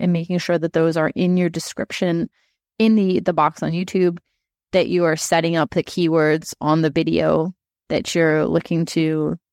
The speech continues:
trend for, and that the keywords are also represented in your title as well. So it gives you some ideas around content creation and also how to repurpose some of your content.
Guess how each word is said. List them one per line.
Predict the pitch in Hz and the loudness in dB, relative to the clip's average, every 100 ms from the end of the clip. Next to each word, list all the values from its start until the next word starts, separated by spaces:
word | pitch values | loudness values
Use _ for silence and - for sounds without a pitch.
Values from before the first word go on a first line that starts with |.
| _ - | _ -8
trend | - 165 175 | 0 2 0
for, | - 180 202 254 _ _ _ _ _ | 0 2 2 0 _ _ _ _ _
and | 202 190 180 175 | 0 2 2 2
that | 165 160 | 2 2
the | 165 | -2
keywords | - 180 165 160 160 | -2 0 0 0 -2
are | - | -2
also | - 165 - 170 | 2 0 0 -2
represented | 160 156 165 170 170 147 165 - | 0 0 0 2 0 0 -4 -4
in | - 180 | -2 -2
your | 175 151 | 0 -2
title | - 170 - 170 | -4 -4 -2 0
as | 160 - | -2 -2
well. | - - 196 - | 0 0 -2 -8
So | - 185 175 175 _ _ _ _ _ _ - | -2 2 2 -2 _ _ _ _ _ _ 0
it | 233 | 0
gives | 202 220 208 | 4 2 4
you | 208 | 2
some | 202 185 | 2 2
ideas | 180 180 170 160 | 2 2 2 0
around | 160 - | -4 -6
content | - 233 240 240 | -2 2 2 2
creation | 214 214 190 180 190 175 | 2 2 2 2 2 2
and | 165 | 0
also | - 165 - 170 | 0 0 0 -2
how | 175 | 0
to | 165 | 0
repurpose | 165 - - 160 170 | 0 -2 -4 -2 -4
some | - 170 | -2 -2
of | 165 | 0
your | 156 | -4
content. | - 151 160 - 165 | -4 -4 -2 -2 -4